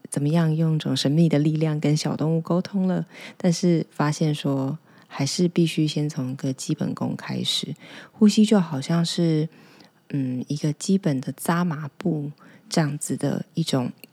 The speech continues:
基底。那为什么会有这样子的力量呢？我们现在看看呼吸的时候，同时发生什么事情。我们都知道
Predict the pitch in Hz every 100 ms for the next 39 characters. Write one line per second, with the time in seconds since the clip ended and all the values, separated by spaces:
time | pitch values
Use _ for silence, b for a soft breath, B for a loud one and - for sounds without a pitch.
0 | - - - 196 208 - - - B B
1 | B B 208 185 - 220 180 - 123 -
2 | - 170 - - 143 143 - - - 139
3 | - - - - 160 - B B B B
4 | B B 180 180 233 247 220 226 208 208
5 | 185 - 180 180 - 175 160 - 139 147
6 | 151 147 - B - 151 170 - - 160
7 | 160 160 165 - - - - - - -
8 | 170 - B B B B B B B 165
9 | 185 240 - 233 240 220 180